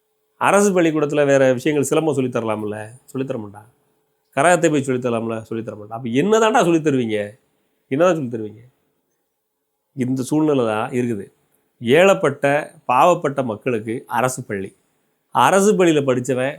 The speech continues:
கலெக்டரா இருக்காங்க, அரசு பள்ளியில படிச்ச தாசில்தாரா இருக்காங்களா, அரசு பள்ளியில படிச்ச டாக்டரா இருக்காங்களா, அந்த கல்வி சரிதானங்க அப்படின்னு இங்க பேச பல பேர் இருக்கிறாங்க. ஆம், அவன் அறிவாளியா இருந்தான், அதனால அந்த வாய்ப்பு கிடைச்சது. அரசு பள்ளியில படிச்ச அறிவாளி மாணவனுக்கு அந்த வாய்ப்பு கிடைச்சது.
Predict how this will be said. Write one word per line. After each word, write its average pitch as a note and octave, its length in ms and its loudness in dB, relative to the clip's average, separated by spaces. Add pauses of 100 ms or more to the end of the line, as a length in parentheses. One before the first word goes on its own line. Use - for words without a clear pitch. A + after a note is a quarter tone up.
(140)
கலெக்டரா C#3 400 2
இருக்காங்க, G#2+ 320 0 (100)
அரசு C#3+ 300 0
பள்ளியில E3 220 4
படிச்ச D3 240 -2
தாசில்தாரா C3 420 0
இருக்காங்களா, G#2+ 300 -8 (140)
அரசு D3 220 -2
பள்ளியில D#3 200 -2
படிச்ச D#3 240 -2
டாக்டரா C3 280 -2
இருக்காங்களா, G#2+ 320 -4 (200)
அந்த F3 220 0
கல்வி G3 260 2
சரிதானங்க F3 460 4 (140)
அப்படின்னு C#3 420 -6
இங்க B2 180 -6
பேச D3 220 -2
பல A#2+ 200 -8
பேர் A#2+ 160 -6
இருக்கிறாங்க. G#2 380 -14 (440)
ஆம், G#2+ 300 2 (840)
அவன் G2+ 200 -2
அறிவாளியா C#3 480 4
இருந்தான், A#2 480 -4
அதனால B2+ 400 0
அந்த B2+ 120 2
வாய்ப்பு A2 220 -4
கிடைச்சது. - 300 -10 (540)
அரசு C3+ 300 0
பள்ளியில B2+ 300 0
படிச்ச A2+ 300 -6 (520)
அறிவாளி D3+ 440 4 (120)
மாணவனுக்கு A#2+ 380 0
அந்த B2+ 100 0
வாய்ப்பு B2 240 -2
கிடைச்சது. G#2 360 -6